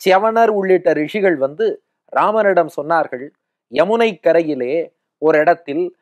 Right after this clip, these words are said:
லவணாசுரன் என்று ஒரு அசுரன் இருக்கிறான். அந்த இடத்துக்கு மதுவனம் என்று பெயர். ஏன்னா இந்த லவணாசுரனுடைய தந்தைக்கு மது என்று பெயர்.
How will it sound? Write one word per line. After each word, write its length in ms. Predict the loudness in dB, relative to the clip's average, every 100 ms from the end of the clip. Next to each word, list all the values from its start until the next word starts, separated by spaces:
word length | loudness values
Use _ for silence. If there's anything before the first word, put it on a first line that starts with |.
| _ -8
லவணாசுரன் 1000 | 0 0 2 0 2 0 0 0 0 -2 _ _ -2
என்று 280 | 0 2 2
ஒரு 160 | 2
அசுரன் 400 | 2 0 -2 -2
இருக்கிறான். 500 | -4 -6 -6 -6 -8 _ _ _ -8
அந்த 160 | -2 0
இடத்துக்கு 480 | 2 0 -4 -8 -8 -4
மதுவனம் 760 | -2 -2 -2 -4 -2 -2 -2 -6 _ -4
என்று 240 | -4 -2 -2
பெயர். 300 | 0 0 0 _ _ _ _ -2
ஏன்னா 220 | -2 0
இந்த 160 | 0 0
லவணாசுரனுடைய 1120 | 0 0 0 0 0 -2 -2 -2 0 -2 -2 -4 -2
தந்தைக்கு 560 | -4 0 -2 -2 -4 -4 -6 _ _ _ -6
மது 420 | 0 0 0 -4 -2
என்று 240 | -2 -2 0
பெயர். 340 | 0 0 0